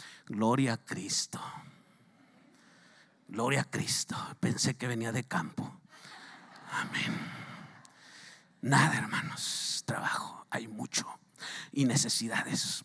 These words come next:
muchas, que hay que estar ahí, dispuestos a pagar ese precio.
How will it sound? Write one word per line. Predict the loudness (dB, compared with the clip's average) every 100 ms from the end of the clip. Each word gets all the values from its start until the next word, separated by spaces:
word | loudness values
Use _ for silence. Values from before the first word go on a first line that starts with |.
| -6
muchas, | 0 2 4 2 4 4 2 0 -4 -14 -16 -16 -8
que | -2
hay | -2
que | -2 -4 -4 -6 -18 -20 -6
estar | 2 4 6 4
ahí, | 4 0 -2 -4 -8 -12 -12 -2
dispuestos | -2 0 -2 -2 -4 -4 -6 -6 -18 -10 -4
a | 2
pagar | 4 6 4
ese | 2 0
precio. | -4 -6 -8 -10